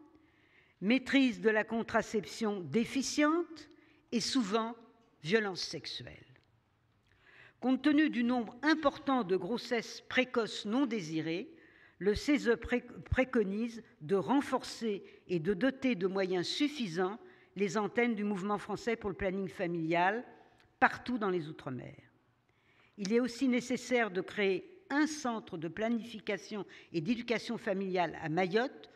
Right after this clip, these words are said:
où cela n'existe pas. Deuxième angle d'amélioration, mener des actions contre les stéréotypes sexistes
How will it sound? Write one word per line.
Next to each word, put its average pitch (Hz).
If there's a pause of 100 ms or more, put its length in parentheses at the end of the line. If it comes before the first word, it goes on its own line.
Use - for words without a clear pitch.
(160)
où 196
cela 208
n'existe 185
pas. - (1600)
Deuxième 254
angle 208
d'amélioration, 185 (640)
mener 277
des 202
actions 294
contre 254
les 208
stéréotypes 240
sexistes -